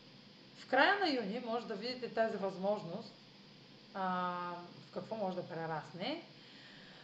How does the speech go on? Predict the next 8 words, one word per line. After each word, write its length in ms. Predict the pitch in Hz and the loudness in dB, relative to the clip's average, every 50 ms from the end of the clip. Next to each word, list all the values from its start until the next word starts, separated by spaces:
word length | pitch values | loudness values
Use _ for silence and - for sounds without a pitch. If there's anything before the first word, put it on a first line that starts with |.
| - - | -2 2
А, 800 | 233 233 233 226 233 233 226 226 226 226 226 220 220 220 220 214 - - - | 4 6 8 10 10 10 10 10 8 8 6 6 4 2 0 -2 -6 -6 2
като, 680 | - 294 302 294 - 277 277 285 294 302 302 311 302 277 269 - - - - - - | 2 2 2 4 4 6 6 8 8 8 8 8 6 4 0 -6 -10 -12 -14 -14 -12
м, 560 | - - - - - 247 240 240 247 247 247 | -12 -10 -10 -10 -10 -10 -10 -10 -8 -8 -8
ще 220 | 247 - 247 226 | 2 4 6 8
е 60 | 233 233 | 8 10
рано 280 | 247 254 277 285 269 | 10 8 8 6 4
да 80 | - 233 | 0 0
видите 680 | 202 233 226 214 180 - 220 208 196 190 190 190 - | 0 -2 -4 -6 -2 0 2 4 4 4 2 2 2